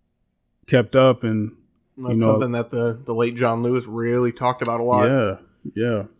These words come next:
Speaker 1: yeah. We have to do a better job of, of finding value in, in where we live, you know, 'cause in my opinion, you know,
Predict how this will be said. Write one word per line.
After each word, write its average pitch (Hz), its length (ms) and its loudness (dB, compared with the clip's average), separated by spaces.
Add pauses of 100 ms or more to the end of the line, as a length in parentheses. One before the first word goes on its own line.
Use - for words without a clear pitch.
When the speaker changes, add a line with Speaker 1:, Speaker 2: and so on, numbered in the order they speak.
(320)
Speaker 1:
yeah. 110 280 0
We 107 160 0
have 117 100 2
to 117 80 -4
do 110 160 -2
a 104 40 -2
better 107 260 0
job 107 340 -2
of, 104 320 -8 (1120)
of 98 100 -8
finding 113 380 4
value 107 460 2
in, 101 300 -6
in 104 200 -6
where 110 180 -2
we 117 120 2
live, 95 380 -6 (100)
you 104 160 -6
know, 101 180 -4
'cause 101 460 -8 (1700)
in 113 60 -2
my 123 180 4
opinion, 120 380 4
you 117 140 0
know, 113 320 0